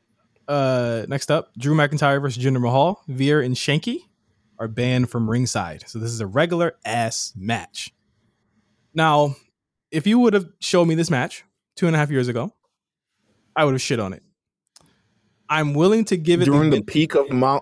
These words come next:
Speaker 2: <laughs> the peak of Jinder Mahal? <laughs>
Speaker 1: Now, I'm willing to give this match the benefit of the doubt because
Speaker 2: And why?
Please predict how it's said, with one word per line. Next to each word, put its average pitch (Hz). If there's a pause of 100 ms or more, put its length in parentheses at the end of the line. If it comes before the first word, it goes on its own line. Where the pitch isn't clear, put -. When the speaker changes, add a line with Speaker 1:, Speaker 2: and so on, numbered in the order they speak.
Speaker 2:
<laughs> -
the -
peak 151
of 143
Jinder 147
Mahal? 139 (560)
<laughs> 214 (1040)
Speaker 1:
Now, 156 (720)
I'm 156
willing 208
to 185
give 156
this 156
match 143
the 135
benefit 156
of 185
the 214
doubt 120 (360)
because 131
Speaker 2:
And 117
why? 104